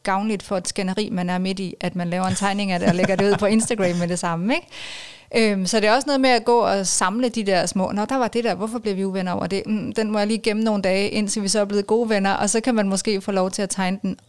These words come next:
Speaker 2: kan
Speaker 1: og
Speaker 2: ikke,
Speaker 1: spørge om lov, om det er okay, man lægger
Speaker 2: det kan
Speaker 1: den
Speaker 2: ikke løsne
Speaker 1: ud.
Speaker 2: op, tænker jeg. Jeg, jeg
Speaker 1: Ikke
Speaker 2: har
Speaker 1: i
Speaker 2: en,
Speaker 1: situationen,
Speaker 2: nej,
Speaker 1: det er ikke
Speaker 2: jeg
Speaker 1: min
Speaker 2: har nogle venner,
Speaker 1: oplevelse.
Speaker 2: som har en aftale om, hvis de er rigtig meget op at skændes, så begynder de at skændes med dyrelyd. Øh, <laughs> og det, jeg synes simpelthen, det er genialt, fordi du kan jo ikke være sur på en, der står og siger som en and.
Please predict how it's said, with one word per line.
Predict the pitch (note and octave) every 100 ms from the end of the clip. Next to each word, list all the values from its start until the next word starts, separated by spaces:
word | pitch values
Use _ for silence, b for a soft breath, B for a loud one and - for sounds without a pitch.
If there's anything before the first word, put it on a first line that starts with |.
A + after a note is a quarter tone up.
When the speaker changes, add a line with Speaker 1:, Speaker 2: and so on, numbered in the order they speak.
| -
Speaker 2:
kan | G3
Speaker 1:
og |
Speaker 2:
ikke, | G#3+ A3
Speaker 1:
spørge | - A#3
om | G3+ G3
lov, | F#3+ G3 G#3
om | G3
det | F#3 F#3+
er |
okay, | F3+ -
man | F3+ F3
lægger | F3 -
Speaker 2:
det | E3+
kan |
Speaker 1:
den | F3+
Speaker 2:
ikke | C3+
løsne | G2 -
Speaker 1:
ud. |
Speaker 2:
op, | E3+ E3+ -
tænker | - C3 A2
jeg. | G2+ B B B B B B B B _ _ _ _ _ B -
Jeg, | C#3 -
jeg | E3+
Speaker 1:
Ikke | D4
Speaker 2:
har | F3
Speaker 1:
i |
Speaker 2:
en, | C#3
Speaker 1:
situationen, | C#4+ B3 A3 A#3 G#3+
Speaker 2:
nej, | F#3+
Speaker 1:
det | C4+
er |
ikke | B3 E3+
Speaker 2:
jeg |
Speaker 1:
min | -
Speaker 2:
har |
nogle | - C#3
venner, | C#3+
Speaker 1:
oplevelse. | D3+ F3+
Speaker 2:
som | -
har | C3
en | C3
aftale | C3 C#3+ B2
om, | B2+
hvis | A#2+
de | -
er |
rigtig | C3 C#3+
meget | A#2+ A#2+
op | A2
at |
skændes, | - A#2 C3
så | -
begynder | C3 C#3
de | G#2+
at |
skændes | - A#2 B2
med | A#2+
dyrelyd. | - C3+ C#3+ G#2+ F#2 - B B B B -
Øh, |
<laughs> | B2 A#2 - A#3+ D3+ G#3 A#3 A#3 C4 A3+
og | F#3
det, | G3+ F3+ E3+
jeg | F3
synes | G3+
simpelthen, | F#3+ F#3 F3
det | E3
er |
genialt, | E3+ F#3+ F#3+ C3+
fordi | C#3 D#3 C#3+
du | C#3
kan | D3+
jo | D3+
ikke | D#3+
være | C#3
sur | E3 D#3
på | C#3+
en, | C#3
der | B2+
står | C#3
og | C3
siger | C#3
som | C#3+
en | A#2+
and. | B2 A#2